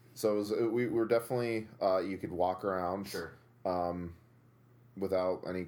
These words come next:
Speaker 1: concern, really.
Speaker 2: Mm-hmm.
Speaker 1: Everybody knew each other. And
Speaker 2: Yeah, yeah.
Speaker 1: I mean, my brothers and I never threw parties at our house because my, we, we had people always checking on us. So there was,
Speaker 2: <laughs>
Speaker 1: it was never <laughs> a
Speaker 2: You had,
Speaker 1: safe time to do
Speaker 2: you
Speaker 1: it.
Speaker 2: had four siblings?
Speaker 1: Yeah, four. I have three older brothers and a, and a little sister.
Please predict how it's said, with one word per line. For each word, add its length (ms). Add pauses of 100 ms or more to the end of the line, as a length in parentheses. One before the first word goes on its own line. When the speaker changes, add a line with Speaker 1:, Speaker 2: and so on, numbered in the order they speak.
Speaker 1:
concern, 540
really. 300
Speaker 2:
Mm-hmm. 100
Speaker 1:
Everybody 320
knew 220
each 180
other. 400
And 80
Speaker 2:
Yeah, 80 (400)
yeah. 60
Speaker 1:
I 40 (160)
mean, 140
my 140
brothers 380
and 80
I 100
never 200
threw 200
parties 360
at 80
our 100
house 260
because 320
my, 200
we, 280
we 180
had 140
people 240
always 320
checking 360
on 160
us. 140
So 140
there 100
was, 200
Speaker 2:
<laughs> 0
Speaker 1:
it 80
was 180
never 480 (120)
<laughs> 120
a 60 (120)
Speaker 2:
You 60
had, 140
Speaker 1:
safe 280
time 320
to 80
do 160
Speaker 2:
you 60
Speaker 1:
it. 20
Speaker 2:
had 100 (140)
four 500
siblings? 300 (320)
Speaker 1:
Yeah, 320
four. 320
I 60
have 120
three 200
older 180
brothers 380
and 80
a, 260
and 80
a 60
little 160
sister. 340